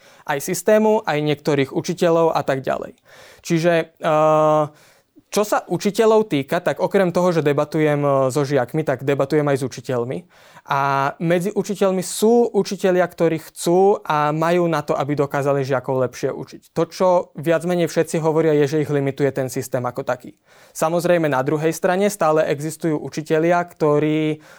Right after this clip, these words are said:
ehm, to buď nevedia, alebo spôsob, akým pristupujú k tej výučbe, je úplne katastrofálny.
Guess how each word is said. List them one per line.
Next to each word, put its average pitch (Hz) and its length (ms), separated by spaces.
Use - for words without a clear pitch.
ehm, 151 480
to 156 240
buď 165 320
nevedia, 156 560
alebo 156 320
spôsob, 170 480
akým 147 240
pristupujú 151 560
k 147 80
tej 139 80
výučbe, 139 400
je 131 80
úplne 135 240
katastrofálny. - 880